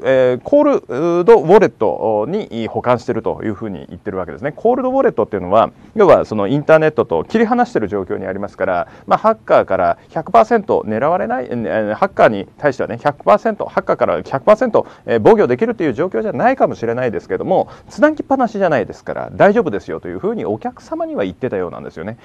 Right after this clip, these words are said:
しかし実態はですね、実際はですね、ホットウォレットで保管していた。つまりインターネットにずっとつなぎっぱなしだったということで、えー、これはね、ちょっと大問題なのではないかなというふうに私はね、えー、この事件に対しては思いましたけどね。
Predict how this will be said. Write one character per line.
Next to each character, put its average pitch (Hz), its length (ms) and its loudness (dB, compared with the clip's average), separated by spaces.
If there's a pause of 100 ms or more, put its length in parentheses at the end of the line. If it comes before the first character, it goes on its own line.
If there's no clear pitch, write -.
(100)
し - 80 -16
か 277 120 4
し 220 120 -2
実 113 300 -6
態 180 220 4
は 175 100 2
で 95 80 -4
す - 140 -20
ね、 90 180 -4
実 107 160 -6
際 160 260 -2
は 156 120 0
で 85 80 -6
す - 80 -14
ね、 95 80 -6
ホ 185 240 -2
ッ 196 60 -6 (100)
ト 247 100 0
ウ 254 80 0
ォ 262 60 6
レ 233 80 8
ッ 208 40 6
ト - 220 -4
で 214 80 6
保 107 160 0
管 98 240 -2
し - 60 -20
て 98 80 -4
い 92 80 -6
た。 78 120 -2
つ 214 120 -4
ま 208 60 -2
り 107 140 -8
イ 208 60 -2
ン 247 100 -2
タ 269 180 2
ー - 20 2
ネ 247 100 0
ッ - 40 0
ト 156 120 0
に 101 100 -4
ず 135 120 -12 (160)
っ 220 40 -6
と 214 120 0
つ - 160 -6
な 151 80 -2
ぎ 156 80 -4
っ - 20 -14
ぱ 147 140 -2
な 143 100 0
し - 60 -20
だ 143 80 0
っ 135 40 -4
た 98 140 -4
と 87 60 -8
い 87 60 -4
う 82 40 -10
こ 80 100 -6
と 82 120 -4
で、 92 220 -2 (300)
え 135 140 -2
ー、 - 20 0
こ - 180 0
れ 254 60 2
は 262 120 2
ね、 113 340 0
ち - 80 -6
ょ 160 40 -2
っ - 20 -8
と 113 100 -2
大 110 220 0
問 120 180 -6
題 85 160 -8
な 85 100 -12
の 82 120 -12
で 85 80 -12
は 82 120 -10
な 85 120 -10
い 95 80 -10
か 80 100 -10
な 82 120 -12
と - 220 -14
い 147 40 -8
う 185 60 -4
ふ 214 40 -10
う 262 40 -8
に 262 80 -8
私 98 260 -4
は 95 100 -2
ね、 143 240 -8
え 98 240 -4
ー、 90 40 -8
こ 110 120 -6
の 104 120 -4
事 98 140 -8
件 87 180 -6
に 80 100 -12
対 90 160 -6
し - 60 -20
て 226 60 0
は - 140 2
思 92 140 -4
い 90 40 -6
ま 85 100 -8
し - 40 -20
た - 80 -16
け - 60 -16
ど - 100 -14
ね。 214 120 -8